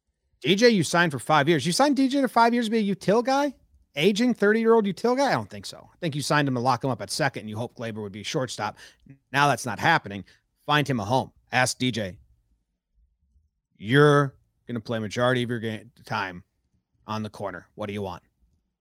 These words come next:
And then go navigate around that. You signed him for five years. Let's get the best out of him. You didn't sign him to be a util play. I don't think so. The two-year deal, cheaper money, I think that was the utility role they, they had for that. But,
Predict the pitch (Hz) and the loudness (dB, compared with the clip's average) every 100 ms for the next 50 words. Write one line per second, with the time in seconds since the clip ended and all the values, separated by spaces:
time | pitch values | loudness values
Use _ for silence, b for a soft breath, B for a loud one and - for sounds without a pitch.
0 | _ _ _ _ _ 110 117 113 113 107 | _ _ _ _ _ -8 -6 -4 -6 -6
1 | 104 117 117 110 110 98 98 92 95 - | -10 -4 -4 -4 -6 -6 -8 -6 -8 -8
2 | _ _ _ _ _ _ - 101 - 170 | _ _ _ _ _ _ -18 -10 0 4
3 | 175 123 107 131 117 101 104 - - - | 4 0 -2 -2 -2 -2 -10 -10 -14 -16
4 | _ _ _ _ _ 127 156 170 123 107 | _ _ _ _ _ -2 0 0 -2 -2
5 | 120 - 87 78 - _ _ _ _ _ | -2 -2 -10 -14 -20 _ _ _ _ _
6 | _ _ _ _ _ - 165 180 - 143 | _ _ _ _ _ 0 0 2 2 4
7 | 139 117 - - 117 113 101 - 107 92 | 4 -2 -8 -8 -6 -6 -6 -6 -8 -4
8 | 92 117 98 98 87 - _ _ - 123 | -2 -2 -4 -10 -10 -10 _ _ -16 -10
9 | - 277 269 262 240 262 262 233 - _ | 4 8 8 6 4 6 6 4 -4 _
10 | _ _ _ _ _ - 196 185 185 202 | _ _ _ _ _ 2 2 4 4 4
11 | 208 - _ _ _ _ - 127 127 143 | 2 -4 _ _ _ _ -6 -4 2 2
12 | 139 127 110 120 110 143 131 120 113 110 | 2 -2 -2 -4 -2 0 0 -2 -4 -4
13 | 107 104 101 120 113 113 107 98 - 107 | -6 -8 -10 -10 -6 -4 -4 -6 -12 -10
14 | 101 87 - 107 | -8 -8 -10 -12